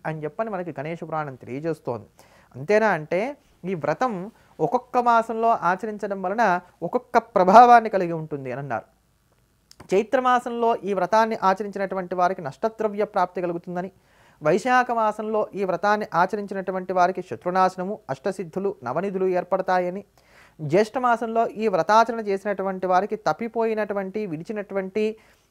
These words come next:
ఆ, భర్త గాని భార్య గాని ఎవరన్నా ఉన్నట్లయితే కనుక వారు తిరిగి లభిస్తారని, అలానే ఇంట్లో నుంచి వెళ్ళిపోయినటువంటి పిల్లలు ఎవరన్నా ఉన్నట్లయితే వారు తిరిగి మళ్ళీ గృహానికి రావాలనుకున్నప్పుడు కూడా ఈ వ్రతాచరణ మనకి సహకరిస్తుందని చెప్పారు. ఆషాఢ మాసంలో చేసేటువంటి ఈ వ్రత ప్రభావ కారణం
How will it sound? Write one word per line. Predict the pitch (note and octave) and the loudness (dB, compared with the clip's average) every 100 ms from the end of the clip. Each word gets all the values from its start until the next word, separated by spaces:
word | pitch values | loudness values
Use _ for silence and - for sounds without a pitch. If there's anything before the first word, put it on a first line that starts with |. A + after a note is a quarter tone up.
| _ _ _ - | _ _ _ -4
ఆ, | D#3+ D#3 | 0 0
భర్త | B2+ E3 F3+ A#3 | 0 -2 0 2
గాని | G#3+ F3+ F#3 G3+ | 4 4 2 -6
భార్య | C#3+ D3+ G#3 | -2 0 0
గాని | G3 F#3+ | -2 -2
ఎవరన్నా | F3+ F3 F3 | -2 -2 -2
ఉన్నట్లయితే | D#3+ D#3 F3+ F#3+ F3 F3 | -4 -4 -4 -4 -2 -4
కనుక | F3+ | -2
వారు | F3+ D#3 | -2 -2
తిరిగి | - G3+ F#3 | -2 -6 -4
లభిస్తారని, | C3 D#3 - F3 F3+ G3 _ _ _ - | -4 -6 0 2 2 -6 _ _ _ -6
అలానే | F#3 G#3 A#3 | 2 2 2
ఇంట్లో | D#3 F#3 A#3 | -8 -4 -2
నుంచి | A#3 A#3 - | -2 -6 -6
వెళ్ళిపోయినటువంటి | G3+ F#3+ G3+ A3 G#3+ G#3+ G#3 | -4 -4 -4 -6 -6 -8 -8
పిల్లలు | - A#3+ C4 | -6 -2 0
ఎవరన్నా | A3 G#3 G3+ | -2 -2 -4
ఉన్నట్లయితే | F3+ F3+ - F3+ F3 F3+ - | -2 -6 -4 -6 -4 -6 -4
వారు | C#3+ F#3+ | 0 0
తిరిగి | F#3 G3 A3 | 0 -6 -6
మళ్ళీ | G3 G#3+ | -6 -8
గృహానికి | E3 F#3 G#3 A#3 A#3+ | -6 -2 0 0 0
రావాలనుకున్నప్పుడు | G#3+ G3+ F#3+ F#3 F#3+ F#3 F#3 | 0 2 2 0 -4 -6 -6
కూడా | G3 G3+ | -8 -8
ఈ | G#3 | -8
వ్రతాచరణ | F3+ E3 G3+ A3 A3 G#3 | -6 -2 2 2 2 -6
మనకి | G3+ F3+ G3 E3+ - _ _ - | -8 -6 -4 -6 -8 _ _ 0
సహకరిస్తుందని | F3 G3+ B3 B3 - G#3 E3+ E3+ | 4 4 4 -2 -4 -6 -4 -4
చెప్పారు. | C3+ C3 A#2+ - _ - _ _ | -4 -4 -6 -10 _ -20 _ _
ఆషాఢ | A#2+ F3 B3 B3+ B3 | 0 2 8 8 8
మాసంలో | A#3+ A3+ A3+ A3+ | 4 2 0 -2
చేసేటువంటి | G#3+ G#3 G3+ G3+ G3+ G3 | 0 -2 0 -2 -2 -6
ఈ | G3 | -4
వ్రత | E3 E3+ | -2 0
ప్రభావ | G#3 A3 A3 G#3+ G3+ | 0 2 8 10 8
కారణం | G3 F#3 F3 | 4 0 0